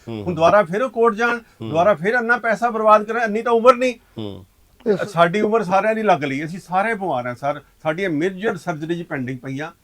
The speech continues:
Speaker 1: ਹੂੰ।
Speaker 2: ਕਿੰਨੀ ਕੁ ਦੇਰ ਅਸੀਂ ਪੋਸਟਪੋਨ ਕਰਾਂਗੇ? ਤਾਂ ਹੀ ਡੈਥ ਰੇਟ ਸਾਡਾ ਦੇਖੋ ਕਿੰਨਾ ਵੱਧ ਗਿਆ।
Speaker 1: ਹੂੰ।
Speaker 2: ਫੈਮਿਲੀ ਪੈਨਸ਼ਨ ਦਾ ਜਿਹੜੀ ਹੈ, ਅ, ਗਿਣਤੀ ਪੰਜ ਸੌ ਤਾਂ ਹੀ ਪਹੁੰਚੀ।
Speaker 1: ਹੂੰ।
Speaker 2: ਰੋਜ਼ ਸਾਡਾ ਕੋਈ ਨਾ ਭਰਾ ਸਾਨੂੰ ਖਬਰ ਆ ਜਾਂਦੀ ਹੈ ਪੂਰੇ ਹੋ ਗਏ।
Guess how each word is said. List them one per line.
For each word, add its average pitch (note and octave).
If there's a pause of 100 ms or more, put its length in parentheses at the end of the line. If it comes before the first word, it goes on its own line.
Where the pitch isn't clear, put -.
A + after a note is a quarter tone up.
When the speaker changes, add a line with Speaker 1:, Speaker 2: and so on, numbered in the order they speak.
(100)
Speaker 1:
ਹੂੰ। F#2+ (120)
Speaker 2:
ਕਿੰਨੀ G#3
ਕੁ A#3
ਦੇਰ A3+
ਅਸੀਂ G3
ਪੋਸਟਪੋਨ D3+
ਕਰਾਂਗੇ? C#3+ (200)
ਤਾਂ E3+
ਹੀ A3+
ਡੈਥ F3
ਰੇਟ G3
ਸਾਡਾ F3
ਦੇਖੋ D#3+
ਕਿੰਨਾ C#3
ਵੱਧ C3+
ਗਿਆ। C3+ (220)
Speaker 1:
ਹੂੰ। G2
Speaker 2:
ਫੈਮਿਲੀ E3+
ਪੈਨਸ਼ਨ F3+
ਦਾ F3+
ਜਿਹੜੀ D#3+
ਹੈ, D#3 (400)
ਅ, C3+
ਗਿਣਤੀ D#3 (140)
ਪੰਜ D#3+
ਸੌ -
ਤਾਂ D#3+
ਹੀ F#3+
ਪਹੁੰਚੀ। D#3+ (300)
Speaker 1:
ਹੂੰ। G2+ (340)
Speaker 2:
ਰੋਜ਼ G3+
ਸਾਡਾ F#3+
ਕੋਈ E3+
ਨਾ F#3
ਭਰਾ F3
ਸਾਨੂੰ C#3
ਖਬਰ C#3
ਆ C#3+
ਜਾਂਦੀ C3
ਹੈ C3
ਪੂਰੇ A2+
ਹੋ A2
ਗਏ। G2